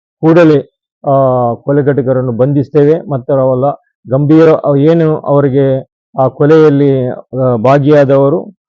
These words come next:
ಮತ್ತು ಭಾಗಿಯಾದವರಿಗೆ ಏನು ಕಠಿಣ ಶಿಕ್ಷೆಗಳು ಪಡಿಸುವ ಏನು ಪ-, ಆ, ಸೆಕ್ಷನ್‌ಗಳಿದೆಯೋ ಅದೆಲ್ಲವನ್ನು ಅಳವಡಿಸ್ತೇವೆ ಅಂತ ಹೇಳಿ ಭರವಸೆ ಕೊಟ್ಟಿದ್ದಾರೆ. ಅದೇ ರೀತಿ ಜಿಲ್ಲೆಯಲ್ಲಿ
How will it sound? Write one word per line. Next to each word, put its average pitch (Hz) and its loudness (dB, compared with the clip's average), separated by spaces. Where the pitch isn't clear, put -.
ಮತ್ತು 139 -4
ಭಾಗಿಯಾದವರಿಗೆ 139 0
ಏನು 160 -4
ಕಠಿಣ 170 2
ಶಿಕ್ಷೆಗಳು 151 -2
ಪಡಿಸುವ 135 -4
ಏನು 139 -2
ಪ-, 123 -4
ಆ, 143 2
ಸೆಕ್ಷನ್‌ಗಳಿದೆಯೋ 143 0
ಅದೆಲ್ಲವನ್ನು 147 0
ಅಳವಡಿಸ್ತೇವೆ 131 -4
ಅಂತ 127 -10
ಹೇಳಿ 123 -4
ಭರವಸೆ 127 0
ಕೊಟ್ಟಿದ್ದಾರೆ. 131 -2
ಅದೇ 160 2
ರೀತಿ 139 0
ಜಿಲ್ಲೆಯಲ್ಲಿ 147 2